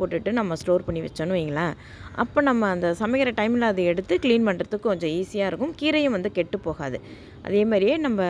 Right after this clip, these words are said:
முருங்கைக்காயும் வாங்கிட்டு வந்திருந்தாங்க. So அதையும் நம்ம கட் பண்ணி லென்த்தா வைக்கிறதுக்கு ஃப்ரிட்ஜில் இடம் பத்தாது, இடம் அடைச்சிக்கும். So அதையும் கட் பண்ணி நம்ம ஸ்டோர் பண்ணி வச்சிட்டோம்னா நமக்கு வேலை முடிஞ்சுது. அதுக்கப்புறம் நம்ம மொட்டை மாடில போய் துணி காய வைக்க வேண்டியதான். இப்போ கையோட கையா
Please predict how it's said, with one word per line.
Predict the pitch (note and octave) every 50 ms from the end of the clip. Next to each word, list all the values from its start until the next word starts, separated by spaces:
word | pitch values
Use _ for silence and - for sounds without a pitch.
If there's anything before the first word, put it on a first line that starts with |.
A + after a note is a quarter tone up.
| E3+ E3+ E3+ F3+
முருங்கைக்காயும் | G#3 B3 C4 C4+ C4 - G#3+ F#3+ F#3+ F#3+ F3+
வாங்கிட்டு | E3+ F3 E3+ E3+ D#3+
வந்திருந்தாங்க. | D#3+ D#3 D#3 D3 D3+ D3+ D3+ D#3 E3 G#3+ C4+ -
So | - G#3+ F#3 E3 D#3+
அதையும் | D#3+ E3 E3+ F3+ F#3 F3 D#3+
நம்ம | D#3 D#3+ D3+ -
கட் | D#3 - - -
பண்ணி | E3+ F3 G#3 C4+ - - - - - - - -
லென்த்தா | F#3 F#3+ G3+ G3+ - A3+ A3 G#3+
வைக்கிறதுக்கு | G3 F3 F#3 D#3+ - - F3 - A3+ A#3+ -
ஃப்ரிட்ஜில் | - E3+ D#3 D#3 F3+ F3 F3+ E3+ D#3+
இடம் | D3+ D#3+ D#3+ D#3
பத்தாது, | D3+ - D#3+ D#3 D3+ E3 F3 D#3+
இடம் | D3+ D#3+ D#3 D3+
அடைச்சிக்கும். | D3 C#3+ - - - C#3 - - - - - - -
So | - B3 A#3+
அதையும் | A3+ A3 B3+ C4 A#3+ B3
கட் | - -
பண்ணி | - G#3+ A3 A3+ G#3+
நம்ம | G3+ F#3+ F3+
ஸ்டோர் | - A3 G#3+ G#3 G#3
பண்ணி | G#3 G3+ F#3+ F3+
வச்சிட்டோம்னா | F3 E3+ - - F3 E3 E3+ G3 C#4+ F#4+ - - - - - - - - - - -
நமக்கு | F#3+ F#3 F#3 G3+ C4+ B3+
வேலை | G#3+ E3+ E3 E3 D#3+
முடிஞ்சுது. | D#3 D#3 D#3 D3 D3+ D3+ D3 F#3+ - - -
அதுக்கப்புறம் | F3 F3+ F#3 F3+ E3 F#3 G#3 A#3+ A3+
நம்ம | F#3+ E3+ F#3+ A3 G3+
மொட்டை | F3+ E3 - F3+ F3+
மாடில | E3+ D#3+ D3+ D3 -
போய் | F3+ C4 C#4+ -
துணி | G3+ F3+ F3+ E3
காய | D#3+ D3+ D3 C#3
வைக்க | C#3 - C#3 C3+
வேண்டியதான். | B2+ B2 A#2+ - - - - - - - A3
இப்போ | - - -
கையோட | G#3 G#3 A3+ A#3+ A#3 A#3 A#3
கையா | G#3+ G#3+ A#3+